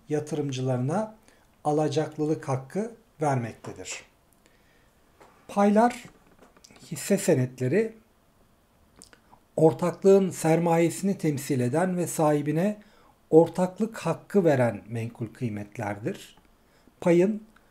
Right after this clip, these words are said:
borçlanma araçlarından farklı olarak bir vadesi ve belli bir getirisi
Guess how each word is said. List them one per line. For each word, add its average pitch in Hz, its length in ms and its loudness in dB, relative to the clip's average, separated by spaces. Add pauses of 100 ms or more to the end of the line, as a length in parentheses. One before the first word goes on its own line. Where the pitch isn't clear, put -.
(320)
borçlanma 170 640 4
araçlarından 143 600 0
farklı 151 460 -2
olarak 180 540 0 (500)
bir 170 140 4
vadesi 151 720 2
ve 170 160 0
belli 165 300 2
bir 156 100 2
getirisi 139 800 -4